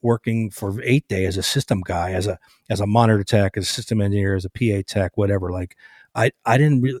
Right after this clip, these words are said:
I didn't really know what good was. I didn't know who to look after, you know, and try to, like, keep up with, 'cause most front of house guys that I system engineered for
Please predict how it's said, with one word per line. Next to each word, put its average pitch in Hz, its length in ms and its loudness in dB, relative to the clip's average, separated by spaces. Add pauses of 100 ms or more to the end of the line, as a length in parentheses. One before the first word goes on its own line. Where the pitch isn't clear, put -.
I 135 60 2
didn't 131 180 2
really 117 160 4
know 107 180 4
what 101 220 0
good 104 180 0
was. 92 400 -2
I 110 60 -4
didn't 101 200 -2
know 104 160 2
who 104 160 4
to 95 220 0 (320)
look 107 240 0
after, 107 360 2
you 98 140 -2
know, 98 220 0
and 95 140 -4
try 110 180 4
to, 98 80 2
like, 98 320 0 (320)
keep - 260 -2
up 110 200 -2
with, 101 200 -4
'cause 107 200 -2
most 120 280 2
front 127 200 4
of 123 80 0
house 131 220 0
guys 104 420 -2 (320)
that 110 140 2
I 107 140 2
system - 560 -2
engineered 101 480 0
for 101 400 0